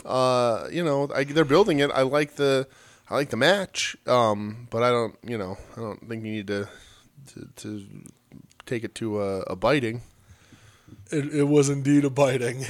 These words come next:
Speaker 1: But they did.
Speaker 2: Oh God. <laughs> Um, it. Uh,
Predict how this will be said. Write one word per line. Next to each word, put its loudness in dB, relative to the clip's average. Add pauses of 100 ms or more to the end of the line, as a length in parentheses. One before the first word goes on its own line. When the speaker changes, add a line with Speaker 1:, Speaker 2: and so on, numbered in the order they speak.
Speaker 1:
But -6
they -2
did. -6 (1000)
Speaker 2:
Oh 2 (120)
God. -12
<laughs> -6
Um, 4 (840)
it. 4 (160)
Uh, -2